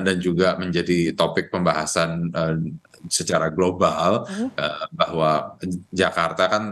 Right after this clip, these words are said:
Speaker 1: sebagai salah satu daerah yang dianggap akan tenggelam dalam
Speaker 2: Oke.
Speaker 1: waktu,
Speaker 2: Baik.
Speaker 1: waktu ke depan,
Speaker 2: Baik.
Speaker 1: begitu.
Speaker 2: Mas Martin,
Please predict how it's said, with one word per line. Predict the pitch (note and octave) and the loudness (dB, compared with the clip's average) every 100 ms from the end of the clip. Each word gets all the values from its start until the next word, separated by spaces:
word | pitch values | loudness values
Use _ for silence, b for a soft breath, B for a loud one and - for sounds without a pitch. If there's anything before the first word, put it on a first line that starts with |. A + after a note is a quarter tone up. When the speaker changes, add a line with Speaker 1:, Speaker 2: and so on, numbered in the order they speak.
| G2+ | -4
Speaker 1:
sebagai | F#2 F2 F2 E2 | -2 0 0 0
salah | D#2+ D#2+ | 0 0
satu | D#2+ F#2 | -2 0
daerah | E2 D2 D#2+ E2 F#2 - | 2 2 4 2 0 -2
yang | F#2 E2+ | -2 2
dianggap | E2 D#2 E2+ E2+ - - - | 2 2 2 -2 -4 -8 -4
akan | E2 E2 E2+ | -4 -4 -6
tenggelam | F2 E2+ G2 F2 D#2+ D#2 | -4 2 4 2 0 -2
dalam | D#2+ D#2+ D3+ | 0 2 2
Speaker 2:
Oke. | E3+ D#3+ | 4 2
Speaker 1:
waktu, | - - - - - - | 0 -8 -18 -20 -14 0
Speaker 2:
Baik. | F3 E3 | 2 2
Speaker 1:
waktu | E2 E2 - - - | -2 -4 -4 -8 -12
ke | E2+ | -6
depan, | - D#2 C#2+ C2+ - | -2 -2 -2 -10 -4
Speaker 2:
Baik. | A#2 F2 | 0 0
Speaker 1:
begitu. | D2+ - - _ | -2 -6 -16 _
Speaker 2:
Mas | G3+ G#3+ | 2 4
Martin, | C4 D4+ | 6 6